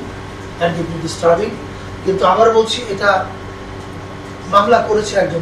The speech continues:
লোক, এটা রাষ্ট্রের পক্ষের মামলা না। শুধুমাত্র এই সিনেমা তো নাই, এবং শুধুমাত্র সিনেমাও না,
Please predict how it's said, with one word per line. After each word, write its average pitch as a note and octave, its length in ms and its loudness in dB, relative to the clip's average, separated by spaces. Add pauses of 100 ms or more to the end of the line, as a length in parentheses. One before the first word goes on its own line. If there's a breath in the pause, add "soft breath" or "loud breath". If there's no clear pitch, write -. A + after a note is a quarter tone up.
লোক, D3+ 140 -2
এটা F3 220 2 (380)
রাষ্ট্রের F3 380 2 (180)
পক্ষের F3+ 320 2
মামলা D#3 320 0
না। - 340 -8
শুধুমাত্র - 640 4 (180)
এই G3 160 6
সিনেমা B3 420 4
তো F3 100 4
নাই, E3+ 280 4 (760)
এবং B3 300 4
শুধুমাত্র A#3+ 520 0
সিনেমাও G3 520 4
না, D3 220 -4